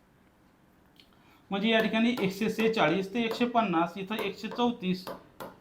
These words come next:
एकशे चौतीस ते एकशे चाळीसच्या ठिकाणी ला-, या ठिकाणी कट ऑफ लागू शकतो. लक्षात ठेवा, जरी कॅटेगरी वेगळ्या वेगळ्या असतील तरीसुद्धा आता माणसं सगळे सेम आहेत.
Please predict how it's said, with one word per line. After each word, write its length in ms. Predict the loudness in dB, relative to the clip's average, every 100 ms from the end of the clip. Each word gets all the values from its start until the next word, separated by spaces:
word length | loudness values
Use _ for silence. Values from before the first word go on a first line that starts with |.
| _
एकशे 280 | -2 0 0
चौतीस 460 | 0 -2 -2 -2 0
ते 80 |
एकशे 260 | -2 2 0
चाळीसच्या 400 | 2 0 0 -2
ठिकाणी 420 | -2 0 0 2
ला-, 180 | 2 4
या 100 | 4
ठिकाणी 260 | 4 0 0
कट 220 | 2 4
ऑफ 120 | 4
लागू 240 | 2 2
शकतो. 440 | -2 -4 -6 -8 -10 -20 _
लक्षात 280 | 2 4 2
ठेवा, 200 | 4 6
जरी 260 | 6 4 2
कॅटेगरी 500 | 2 2 2 2 4
वेगळ्या 280 | 2 2 2
वेगळ्या 280 | 2 2
असतील 380 | 0 0 -2 -2 -10 -20 -4
तरीसुद्धा 420 | 0 0 -2 0 2
आता 140 | 2
माणसं 400 | 0 0 0 -2
सगळे 280 | -6 -4 -6
सेम 300 | -4 -2 2
आहेत. 220 | 2